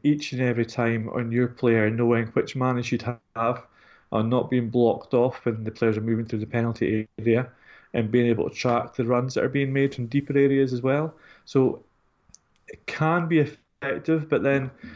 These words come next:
if you think back to, to before Chelsea had ma-, had, um, zonal marking at corners, a lot of the times when they would concede a corner, it would go down as a certain player's fault. That player lost his man, that player didn't jump, that player didn't block off. Now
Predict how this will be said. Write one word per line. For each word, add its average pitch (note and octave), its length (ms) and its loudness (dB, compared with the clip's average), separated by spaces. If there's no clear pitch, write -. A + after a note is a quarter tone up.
if C#3 160 0
you D3 60 4
think D#3 280 0
back C3+ 280 2
to, A#2 340 2
to A#2 100 -8
before B2 240 -2
Chelsea A#2+ 380 -2
had A2+ 180 -2
ma-, A2 300 -4
had, A2+ 280 -2
um, G#2 200 -2
zonal A2+ 260 -2
marking A2 320 -2
at - 100 -10
corners, B2 500 0
a A2+ 100 0
lot A#2+ 140 2
of - 80 -4
the A2+ 120 -8
times A2+ 360 -2
when A2+ 120 -4
they A2 80 -2
would G#2+ 180 -4
concede A#2+ 300 -2
a C3 60 2
corner, A2+ 460 -2
it A#2+ 140 2
would A2+ 180 -6
go A#2+ 140 0
down G#2+ 460 -2
as G2+ 420 -4
a C3+ 80 -4
certain A#2 360 -4
player's A2 260 -2
fault. - 560 -4
That A#2+ 240 0
player A2+ 260 0
lost G#2 320 0
his G2+ 100 -6
man, G2+ 340 -2
that A2+ 200 -4
player A2 240 0
didn't G#2+ 300 -2
jump, A2 360 -4
that - 240 0
player A2 200 0
didn't G#2 260 -4
block G#2+ 340 0
off. F#2 300 -2
Now C3+ 540 2